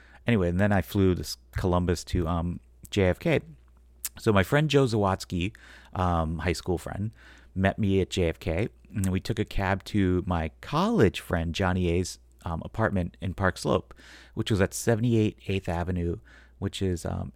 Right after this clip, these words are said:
eighth Avenue between, like, Garfield and something,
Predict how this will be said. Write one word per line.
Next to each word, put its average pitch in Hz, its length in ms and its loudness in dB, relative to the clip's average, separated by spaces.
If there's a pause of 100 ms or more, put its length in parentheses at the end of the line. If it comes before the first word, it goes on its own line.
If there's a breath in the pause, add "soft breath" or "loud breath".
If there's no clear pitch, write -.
eighth 120 180 0
Avenue 107 300 2
between, 95 400 -4
like, 87 160 -4 (260)
Garfield 95 880 0
and 98 180 -2
something, 98 680 -4